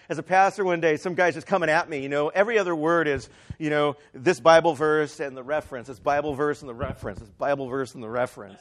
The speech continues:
And I'm just going, "Man, this is John ninety-two ten, man," you know. And, uh, and sometimes we're like that, you know, "I gotta give you the reference and say it's from the Bible." God can take care of that.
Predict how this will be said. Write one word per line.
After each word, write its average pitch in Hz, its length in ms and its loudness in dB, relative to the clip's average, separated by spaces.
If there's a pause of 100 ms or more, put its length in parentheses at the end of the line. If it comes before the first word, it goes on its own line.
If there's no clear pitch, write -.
And 117 100 -4
I'm 117 80 -8
just 113 160 -18
going, 110 180 -14
"Man, 113 200 -12
this 117 160 -16
is 101 180 -18 (100)
John 113 380 -6
ninety-two 113 480 -10
ten, 120 420 -8
man," 85 380 -16
you 90 80 -16
know. 95 300 -12 (380)
And, 123 320 -6
uh, 120 200 -2 (260)
and 139 140 -10
sometimes 202 340 -2
we're 202 120 -2
like 180 320 0
that, 110 220 -4
you 131 60 -10
know, 143 80 -4
"I 165 80 0
gotta 214 160 4
give 254 140 0
you 214 60 -2
the 175 80 -2
reference 196 320 4
and - 100 -20
say 180 100 -6
it's - 140 -14
from 147 220 -14
the 90 80 -18 (160)
Bible." - 580 -10 (2250)
God 196 260 4
can 196 140 -10
take 196 180 0
care 220 200 4
of 214 80 2
that. 127 340 2